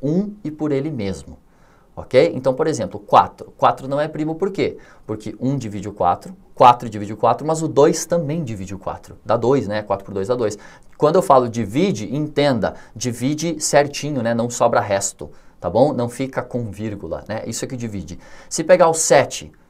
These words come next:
pô, o sete, o um divide ele, sim. Sete dividido por um, sete, né? O sete divide ele, sete por sete dá um, beleza? Agora, alguém no meio vai dar certo?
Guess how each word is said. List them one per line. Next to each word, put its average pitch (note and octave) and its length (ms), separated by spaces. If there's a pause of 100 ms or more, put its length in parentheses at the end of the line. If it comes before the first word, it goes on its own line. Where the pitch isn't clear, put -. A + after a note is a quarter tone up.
(420)
pô, - 160
o G2+ 40
sete, C#3 680 (220)
o A#2 80
um C#3 160
divide F#3 260
ele, B2 220
sim. B2 400
Sete - 260
dividido G#2+ 280
por A#2+ 120
um, D#3 140 (140)
sete, - 320
né? A2+ 120 (340)
O C#3+ 100
sete G#3+ 420
divide F#3+ 260
ele, F3+ 200
sete - 320
por A2+ 100
sete G#2+ 300
dá C3+ 80
um, C3+ 120
beleza? G#2+ 560
Agora, C#3+ 460
alguém B2 300
no F3 100
meio C3+ 300
vai G#2+ 100
dar F#2+ 80
certo? E3+ 420